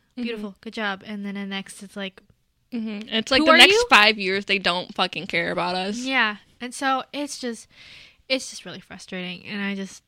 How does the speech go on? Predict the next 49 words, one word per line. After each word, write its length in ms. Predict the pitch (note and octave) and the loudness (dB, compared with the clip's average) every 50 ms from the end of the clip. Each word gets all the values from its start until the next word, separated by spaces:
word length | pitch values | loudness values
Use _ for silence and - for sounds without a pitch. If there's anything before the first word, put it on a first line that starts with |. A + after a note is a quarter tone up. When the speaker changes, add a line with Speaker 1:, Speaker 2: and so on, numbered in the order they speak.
| _ _ | _ _
Speaker 2:
you 160 | - A#3+ C4+ C#4 | -10 -6 -4 -2
know, 420 | C4+ C4 C4 C4 C4 C4 B3+ - - | -2 -2 -2 -2 -4 -6 -8 -10 -8
I 80 | - A3 | -4 0
Speaker 1:
And 80 | A#3 | 2
we 60 | A#3 A#3 | 4 6
wanted 240 | A#3+ B3 B3 C#4 C#4 | 6 6 6 6 4
Speaker 2:
just 140 | E4 D#4+ - | 2 0 0
Speaker 1:
to 60 | - | 2
share 100 | A3 A3 | 2 2
that 200 | A3 G#3+ - - | 2 0 0 0
frustration 480 | - B3 A3 - G3 F#3+ G3+ - G#3+ | -2 -2 0 0 0 0 0 -2 -2
with 140 | G3 F#3+ - - | -4 -4 -2 -2
you 80 | G3 | -2
guys. 440 | G3 F#3+ F#3+ F#3+ F#3+ F#3+ G3+ - - | 0 0 -2 -2 -4 -6 -8 -10 -10
Speaker 2:
Yeah, 320 | B3+ C4+ D#4+ E4+ E4+ D#4+ D#4 | -4 0 4 4 6 6 4
because 240 | D4 D#4 D#4 D#4 D4 | 2 -2 -4 -6 -6
especially, 560 | C#4+ - - C4+ C4 - - C4+ B3+ A#3+ - - _ _ - - _ _ _ _ _ _ | -4 -4 -4 -4 -4 -4 -6 -6 -6 -6 -6 -8 _ _ -20 -20 _ _ _ _ _ _
especially 440 | - - - D#4+ F4+ - - - G3 | -20 -16 -10 -10 -10 -10 -8 -8 -8
if 140 | F#3+ - - | -8 -10 -10
you 140 | G3 F#3 | -12 -12
are 80 | F#3 F3 | -12 -12
a 60 | F3 F3+ | -10 -8
woman 200 | F#3 G3 G3 F#3 | -8 -8 -8 -10
of 120 | F#3 - | -10 -12
color 320 | - A3 G#3 G3+ G3 F#3+ F#3+ | -12 -12 -10 -10 -10 -10 -10
Speaker 1:
Mm-hmm. 180 | F#3+ - B3 | -8 -4 -2
Speaker 2:
listening 380 | A#3 A#3 A3+ A3 A3 G#3 G#3 A#3+ | -2 -2 -2 -2 -2 -2 -2 -4
to 80 | A#3+ G#3+ | -4 -6
this 240 | F#3+ F#3+ F#3+ F#3 | -6 -4 -4 -4
and 140 | G3+ F#3+ F#3+ | -4 -6 -6
you 80 | G3 G3+ | -4 -4
are 100 | G3+ G#3 | -2 -2
also 300 | G#3 G#3+ G#3+ - - G3+ | -2 -2 -4 -6 -8 -10
interested 340 | F#3+ F#3+ - - - F3+ F3+ | -10 -10 -12 -14 -12 -12 -10
in 160 | F3 F3 F3+ | -10 -12 -12
the 60 | F3+ | -12
film 220 | - F#3+ F3 E3+ E3+ | -12 -14 -14 -12 -14
industry, 480 | E3 F3 F3 - - - F3+ F3+ F3+ - - - - - - - - _ - | -14 -16 -18 -16 -14 -12 -12 -12 -12 -14 -18 -20 -18 -18 -20 -20 -18 _ -8
I 80 | A3 G3+ | -8 -6
feel 140 | - A#3 A3 | -6 -4 -6
like 120 | G#3+ G#3 | -6 -6
it's 120 | A3 - - | -8 -10 -14
just 180 | A3 - - | -12 -12 -10
a 60 | A3 | -10
shared 400 | G3+ - - - G3+ G3+ G3 G3+ | -8 -6 -4 -4 -4 -4 -4 -6
frustration 680 | - G3 F#3+ F3+ - - F3+ F3+ F3+ - F3+ F3+ F3 F3 | -10 -12 -12 -12 -12 -12 -12 -12 -10 -10 -10 -10 -10 -12
of 280 | E3 - E3 E3 A3 A3+ | -12 -8 -6 -6 -6 -6
Speaker 1:
Mm-hmm. 120 | F#3+ F#3 | -8 -10
Speaker 2:
just 460 | - D3 E3+ F#3 - - - - _ | -12 -12 -14 -14 -16 -18 -20 -20 _